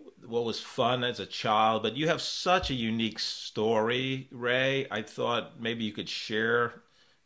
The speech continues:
you know, kind of, uh, w-, you know, you're our first, uh, Vietnamese-born guest, but you, I think you have a special story to share in terms of your,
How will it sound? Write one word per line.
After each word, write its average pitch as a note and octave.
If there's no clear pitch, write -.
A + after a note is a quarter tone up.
you G2+
know, F#2+
kind G2+
of, F2
uh, G#2
w-, G2
you G#2+
know, F2
you're F#2
our F#2
first, A2
uh, F2
Vietnamese-born F#2
guest, F2+
but F#2
you, A2
I G#2+
think A2
you C3
have C3
a A#2+
special G2+
story G2
to F#2
share G2
in F2+
terms F2+
of E2+
your, E2+